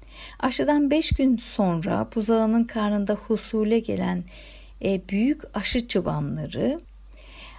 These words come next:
aşı maddesi istihsalinden sonra buzağının karnının manzarası, çiçek aşısı yapılan yoksul çocuklar gibi isimler.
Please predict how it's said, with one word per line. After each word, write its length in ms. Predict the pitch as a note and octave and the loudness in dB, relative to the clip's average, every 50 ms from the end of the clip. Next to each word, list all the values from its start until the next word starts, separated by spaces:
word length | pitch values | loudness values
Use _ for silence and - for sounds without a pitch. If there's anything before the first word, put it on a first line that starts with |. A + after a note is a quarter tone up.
| - - | -8 -4
aşı 240 | C4+ C4+ C4+ - F4+ | -2 0 0 0 0
maddesi 560 | F4 E4+ D4+ C#4 C#4 - C4 A#3+ - - - | 2 2 0 0 0 0 0 0 0 0 0
istihsalinden 1300 | C4 - - A#3+ - - - - B3+ B3 - - - B3 A3+ A3 A3 A3 A3 G#3+ G#3+ G#3 A3 A3 A3 A3 | 0 0 0 -2 -2 -2 -2 0 0 0 0 2 2 2 2 4 2 2 2 2 2 2 2 2 2 2
sonra 680 | G#3+ - - - F#3+ F#3 F3+ F3 F#3+ F#3+ G#3+ B3 B3+ A#3+ - | 0 -2 -2 0 0 0 0 0 2 2 2 2 0 0 -4
buzağının 520 | G3+ G3 - G#3 G3 G3 G3 G#3 A#3 B3 A#3+ | -4 -2 0 0 2 2 2 2 4 2 2
karnının 840 | A#3 - - G#3 G3 G3 F#3+ F#3+ F#3+ F#3 F#3+ G#3+ C4 C#4+ B3+ A3 | 0 -4 -6 -4 -2 0 0 2 2 2 2 2 2 2 2 2
manzarası, 1040 | G#3 G#3 F#3+ G3 F#3+ F#3+ F#3 - E3+ E3+ D#3+ - - - - - F3+ G#3+ C4 E4 F4+ - - - - - - - - - - - - - - - - - - - - | 2 2 2 2 2 0 0 -2 -4 -4 -4 -4 -4 -4 -4 -2 -2 0 0 -2 -2 -6 -14 -20 -20 -20 -20 -20 -20 -20 -20 -20 -20 -20 -18 -18 -18 -18 -18 -14 -10
çiçek 340 | - - B3+ - F#4+ F4+ D#4 | -8 -2 2 2 2 2 2
aşısı 420 | C4+ A#3+ - - G#3 G3 - - | 0 0 0 -2 -4 -4 -2 0
yapılan 500 | G3+ F#3+ - - F#3+ A3 B3+ D4 E4 F4 - - - - - - | 0 0 0 0 2 4 4 4 2 0 -6 -10 -20 -8 0 2
yoksul 420 | A#3 A3+ A#3 - - - C4+ C#4+ C#4+ | 2 2 2 0 -2 -2 -2 -2 -2
çocuklar 960 | - - - G3+ F#3+ - - - - F#3+ G3+ A3+ C4+ D4 - - - - - - - - | -6 -4 -4 -4 -4 -4 -8 -6 -4 -2 0 0 0 0 -2 -4 -4 -6 -8 -10 -12 -8
gibi 460 | - A#3 G#3+ F#3+ G#3+ A#3 C#4 D4+ D4+ - - - - - - | -4 -4 -4 0 2 2 2 2 0 -4 -14 -20 -14 -8 -6
isimler. 580 | A3+ - - - G#3 F3+ E3+ - - - - | -4 -4 -2 -2 -2 -2 -4 -6 -10 -12 -16